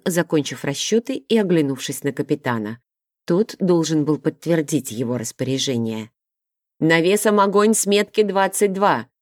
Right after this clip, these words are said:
Стрелять по готовности! Быстрая перезарядка", прокричал Сарем Шаурим, следовавший за хозяином Аленсии. Едва стихли его слова,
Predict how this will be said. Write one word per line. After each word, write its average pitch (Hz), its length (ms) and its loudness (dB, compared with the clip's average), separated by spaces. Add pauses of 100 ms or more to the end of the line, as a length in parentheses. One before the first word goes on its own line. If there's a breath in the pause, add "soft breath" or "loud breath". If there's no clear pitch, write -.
(140)
Стрелять 185 600 2
по 208 100 0
готовности! 143 840 0 (320 soft breath)
Быстрая 226 600 2
перезарядка", 190 840 2 (680)
прокричал 151 580 -2
Сарем 135 400 -2
Шаурим, 139 640 0 (320)
следовавший 139 680 -2
за 127 100 -8
хозяином 160 680 -2
Аленсии. 113 720 -4 (640)
Едва 180 420 0
стихли 165 420 0
его 139 220 2
слова, 151 500 0